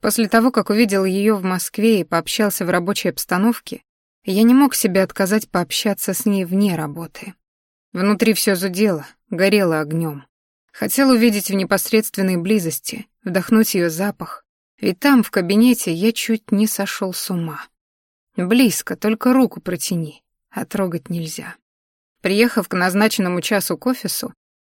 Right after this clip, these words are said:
я так зациклился на встрече, что только когда понял, что её нет, дошло, что именно так и сам бы поступил на её месте.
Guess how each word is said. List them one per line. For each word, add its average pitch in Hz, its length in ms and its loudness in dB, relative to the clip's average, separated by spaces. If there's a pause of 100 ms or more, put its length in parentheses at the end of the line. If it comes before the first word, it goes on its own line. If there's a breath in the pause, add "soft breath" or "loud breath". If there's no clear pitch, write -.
я 214 220 2
так 247 160 2
зациклился 202 720 0
на 180 160 0
встрече, 240 540 0
что - 200 0
только 226 300 2
когда 208 340 0
понял, 202 440 2
что - 240 -4
её 175 240 0
нет, 226 340 0 (480)
дошло, 208 400 2
что - 180 0
именно 214 320 4
так 226 300 -4
и 214 40 2
сам 233 380 2
бы 151 80 -2
поступил 170 580 -6
на 165 100 -4
её 165 260 -2
месте. 156 500 -8